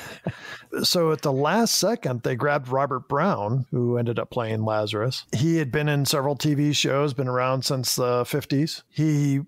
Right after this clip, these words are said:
was actually gonna be McGarrett on Hawaii Five-O. Uh,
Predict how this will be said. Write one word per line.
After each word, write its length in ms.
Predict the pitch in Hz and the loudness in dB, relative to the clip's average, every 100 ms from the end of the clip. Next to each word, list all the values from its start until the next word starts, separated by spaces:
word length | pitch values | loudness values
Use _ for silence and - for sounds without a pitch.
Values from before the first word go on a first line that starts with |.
| - | -2
was 260 | 139 131 - | 0 0 0
actually 480 | 170 208 - 208 180 | 2 2 2 2 2
gonna 180 | 165 | 0
be 520 | 151 147 160 160 165 165 | 2 2 2 4 2 2
McGarrett 840 | 160 135 117 143 220 139 127 - - _ | 2 0 2 2 2 2 -2 -6 -20 _
on 140 | 139 135 | -2 0
Hawaii 420 | 131 135 151 160 | 2 2 2 2
Five-O. 760 | 139 156 143 139 220 160 - - - | 2 0 2 2 2 0 -4 -8 -2
Uh, 320 | 127 123 | 0 2